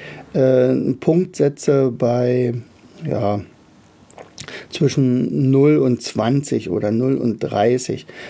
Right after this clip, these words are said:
bei hundert möglichen Punkten, dann muss man darüber reden. Ansonsten kann diese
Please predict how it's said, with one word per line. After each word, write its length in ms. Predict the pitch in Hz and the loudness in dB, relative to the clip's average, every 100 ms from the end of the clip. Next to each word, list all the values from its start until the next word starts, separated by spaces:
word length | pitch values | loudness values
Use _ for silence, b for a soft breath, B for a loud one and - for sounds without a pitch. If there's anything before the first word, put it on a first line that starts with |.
| B | B
bei 140 | - 113 | 0 2
hundert 380 | 135 139 123 123 | 2 2 2 2
möglichen 540 | 127 127 120 - 117 | 2 0 -2 -4 -2
Punkten, 500 | - 127 120 - 67 B B B B - | 0 0 -2 -6 -10 B B B B -6
dann 480 | 90 123 147 147 - _ _ B B B _ | 0 2 2 0 -4 _ _ B B B _
muss 840 | - - 131 131 156 240 - - 165 | -8 -4 0 4 4 2 -2 -4 -2
man 440 | 160 160 160 - - _ _ - - | 0 2 0 -4 -10 _ _ -16 -4
darüber 460 | 131 120 135 127 | -2 0 0 2
reden. 440 | 110 113 107 78 - _ _ | 2 0 -2 -6 -12 _ _
Ansonsten 1000 | - 113 117 127 - 160 131 180 285 302 - | -4 -2 0 -2 -4 -2 -2 -2 -6 -8 -6
kann 400 | 113 120 127 - _ _ _ | -2 0 -2 -6 _ _ _
diese 420 | 151 143 143 131 | -4 0 2 0